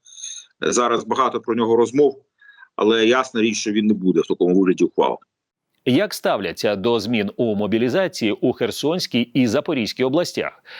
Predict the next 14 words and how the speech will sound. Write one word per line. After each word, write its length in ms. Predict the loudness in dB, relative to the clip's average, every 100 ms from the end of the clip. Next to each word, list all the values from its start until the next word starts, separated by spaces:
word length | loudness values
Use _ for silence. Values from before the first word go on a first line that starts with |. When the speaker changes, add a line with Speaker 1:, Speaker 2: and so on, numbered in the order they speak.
| -8
Speaker 2:
Про 140 | -4 -2
це 160 | -2
ми 120 | -2
поговорили 500 | -2 0 0 2 0
з 40 | -2
представниками 800 | -6 -6 -4 -2 -2 -2 -2 -2
місцевої 500 | -4 -2 -2 -2 -2
влади 420 | 0 0 0 -2
і 160 | -2 -2
бізнесу. 640 | 0 -2 -4 -12 -12 -14 -20 _ _ -4
Голова 400 | 0 0 0 -2
фермерського 640 | 0 -2 -2 -4 -2 0
господарства 720 | 0 -2 -2 -2 -2 -4 -4 -2
"Аделаїда", 800 | -2 0 0 0 0 -2 -4